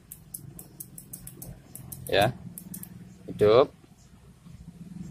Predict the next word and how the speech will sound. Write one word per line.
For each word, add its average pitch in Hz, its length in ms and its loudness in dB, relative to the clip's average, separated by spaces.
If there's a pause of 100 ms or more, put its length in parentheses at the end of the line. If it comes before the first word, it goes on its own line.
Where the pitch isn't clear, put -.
(2000)
Kalau, 117 200 4